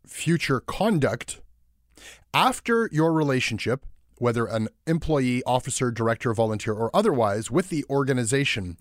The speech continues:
ends, for any reason, you must refrain from making any negative, disparaging,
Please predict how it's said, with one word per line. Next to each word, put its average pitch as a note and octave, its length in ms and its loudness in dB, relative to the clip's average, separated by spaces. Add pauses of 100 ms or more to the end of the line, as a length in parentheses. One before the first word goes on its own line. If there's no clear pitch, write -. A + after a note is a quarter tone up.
ends, G2+ 500 -2 (460)
for - 160 -4
any G3+ 180 4
reason, C3+ 460 2 (500)
you B2 140 2
must E3 340 2
refrain C#3+ 680 2 (240)
from A2+ 220 0
making A2+ 380 -2
any C3 260 2
negative, D#3+ 580 0 (380)
disparaging, D3 920 0